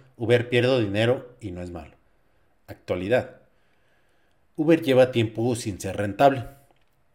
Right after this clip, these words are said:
Esto no es un problema, siempre que se mantengan estas dos premisas. Número uno, su factor-, su facturación no deje de crecer. Número dos,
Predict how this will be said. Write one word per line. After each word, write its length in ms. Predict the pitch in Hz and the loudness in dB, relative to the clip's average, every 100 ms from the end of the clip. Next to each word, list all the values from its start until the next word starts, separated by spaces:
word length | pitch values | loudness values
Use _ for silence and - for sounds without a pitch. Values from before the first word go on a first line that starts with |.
| _ - | _ -2
Esto 260 | 165 156 160 | -2 2 2
no 100 | 135 | 2
es 80 | |
un 80 | 135 | 0
problema, 480 | 127 123 151 147 98 - _ _ _ _ - | -2 2 2 2 -4 -14 _ _ _ _ -8
siempre 320 | 120 110 117 | -2 0 0
que 100 | 107 | 0
se 100 | 101 | -4
mantengan 640 | 87 80 101 107 104 117 | -8 -6 -4 -2 -2 -2
estas 360 | 104 85 - 92 | -8 -10 -6 -6
dos 200 | 87 - | -8 -12
premisas. 680 | - 92 104 - 92 - _ _ _ _ _ _ | -10 -8 -6 -6 -10 -12 _ _ _ _ _ _
Número 300 | - 95 98 | -14 -8 -2
uno, 320 | 110 123 110 - _ _ _ | 0 0 -2 -8 _ _ _
su 140 | - 113 | -10 -2
factor-, 360 | 120 - 120 | 0 2 2
su 560 | 113 - - - - 107 | 0 -6 -14 -16 -14 -6
facturación 760 | 113 - 117 107 135 135 - - | -6 -2 -2 0 -2 -4 -6 -6
no 160 | 120 | -4
deje 200 | 107 98 | -2 -2
de 120 | 107 104 | -4 -4
crecer. 480 | 104 156 127 - _ _ | 0 0 0 -8 _ _
Número 260 | 87 87 98 | -14 -6 -2
dos, 280 | 123 131 | -2 -2